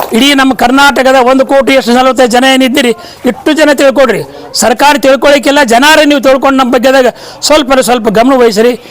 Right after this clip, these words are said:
ಈ ಊರು ಹಿಂಗದ ಅಂತ ಜರ ಕಳಕಳಿ ಪಟ್ಟು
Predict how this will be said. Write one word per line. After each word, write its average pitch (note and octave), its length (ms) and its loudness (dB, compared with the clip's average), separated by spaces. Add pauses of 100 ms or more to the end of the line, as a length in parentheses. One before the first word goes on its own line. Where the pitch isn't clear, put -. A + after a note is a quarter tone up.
(180)
ಈ A3 80 0
ಊರು C4+ 240 2
ಹಿಂಗದ B3+ 240 0
ಅಂತ C4 220 0
ಜರ A#3+ 200 0 (420)
ಕಳಕಳಿ B3+ 340 0
ಪಟ್ಟು A#3+ 640 -2